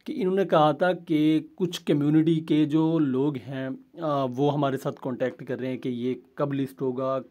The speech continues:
कब होगा, कब। अच्छा, ये कहते हैं कि यार हम ना कोशिश कर रहे हैं कि कुछ अच्छा एक्सचेंज हो, वहाँ पे ये लिस्ट करें।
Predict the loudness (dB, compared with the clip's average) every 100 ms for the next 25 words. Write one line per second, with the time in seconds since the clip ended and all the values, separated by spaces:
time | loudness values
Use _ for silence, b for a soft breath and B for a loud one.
0 | _ -4 -4 -2 -4 -4 -8 -6 -10 B
1 | B B B -6 0 0 2 2 2 -2
2 | -2 0 2 2 0 -4 -2 0 0 0
3 | -4 -4 0 0 -2 -8 -6 -4 -4 -4
4 | -6 -6 -8 -10 -18 _ _ -8 -8 -6
5 | -6 -4 -6 -6 -4 -2 -2 -2 -4 -6
6 | -6 -6 -6 -6 -6 -10 -10 -10 -8 -10